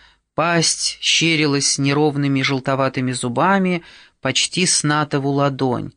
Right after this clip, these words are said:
Выпуклые глазищи в обрамлении щитков казались совершенно черными,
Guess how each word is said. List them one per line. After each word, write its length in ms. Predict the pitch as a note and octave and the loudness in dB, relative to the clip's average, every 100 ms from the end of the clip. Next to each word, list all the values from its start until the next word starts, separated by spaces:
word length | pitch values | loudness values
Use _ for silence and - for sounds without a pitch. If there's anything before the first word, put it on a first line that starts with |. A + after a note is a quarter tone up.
| _ _ _ _ _ | _ _ _ _ _
Выпуклые 720 | A#2 C#3 - C3 C#3 C3+ C3 | -2 -2 -2 -6 -4 -2 -2
глазищи 880 | B2 C3 C#3 C3 D3+ C#3 - - A#2+ - - _ - | -4 -2 -2 0 0 2 0 0 -4 -8 -20 _ -4
в 80 | |
обрамлении 720 | C#3+ C#3 C#3+ D3 D3 D3+ C#3+ | -2 0 2 2 2 2 2
щитков 640 | C#3 - D3 - F3+ F3+ - - _ _ | 0 0 -2 -2 0 0 -4 -20 _ _
казались 540 | - C3 C3+ C3+ C3+ - | -6 -2 0 0 0 0
совершенно 580 | C#3+ C3+ - D3+ C#3 | 0 0 2 2 0
черными, 720 | C#3+ - D#3+ C3+ A#2+ A#2 A2+ | 0 0 2 2 0 -4 -6